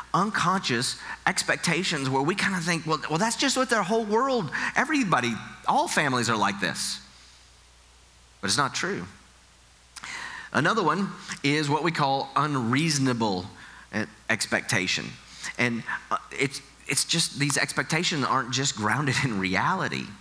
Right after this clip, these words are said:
When we daydream about the future, our future as we daydream and as we imagine, it organizes itself in it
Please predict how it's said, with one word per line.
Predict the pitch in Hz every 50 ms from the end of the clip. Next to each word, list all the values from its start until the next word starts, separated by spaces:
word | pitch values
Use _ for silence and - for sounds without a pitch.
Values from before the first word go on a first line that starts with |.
| - - - - - - - - - -
When | 123 139
we | 147 139
daydream | - 143 147 185 208 175 170 180 175 170 170 160 160 - -
about | 131 139 139 143 -
the | - 127
future, | - - 156 160 165 - - 110 104 107 135 160 - - - - - - - -
our | - 147 190 226 240 220
future | - - 202 214 196 - 190 170 -
as | 135 143 151 139 135
we | 135 127
daydream | 123 110 - 131 147 190 175 165 156 147 151 156 143
and | - 127 123
as | 120 123 117 120
we | 123 123 110
imagine, | 104 113 120 147 180 196 202 165 156 147 139 139 - - - - - - - - - -
it | - 196 208 - - - - - -
organizes | - 214 247 233 247 226 214 202 190 180 170 156 160
itself | 160 151 151 - - 156 143 135 135 -
in | 143 131
it | 135 123